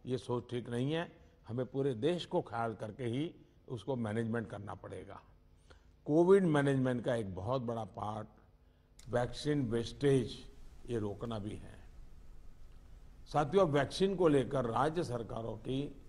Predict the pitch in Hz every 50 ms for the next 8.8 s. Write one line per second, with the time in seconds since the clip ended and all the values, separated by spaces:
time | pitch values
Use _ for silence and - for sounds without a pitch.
0 | - - - - - - - - - - - 117 117 127 135 143 147 151 156 151
1 | 135 - - 127 120 107 101 101 117 131 139 143 139 131 127 120 - 117 117 113
2 | 120 131 123 104 131 123 127 135 139 143 151 - - - - - - - - -
3 | - - - - - - - - - - - - 165 170 160 160 220 208 165 170
4 | 175 160 135 143 143 147 143 135 110 147 190 208 165 135 131 131 127 127 131 117
5 | 131 156 127 117 107 104 107 101 87 - - - - - - - - - - -
6 | - - - - - - - - - - - - - 123 127 151 170 185 196 202
7 | 208 214 214 - 151 156 170 180 139 - - 143 131 139 170 170 - 170 160 139
8 | 120 113 110 123 123 120 104 101 104 101 107 113 120 135 139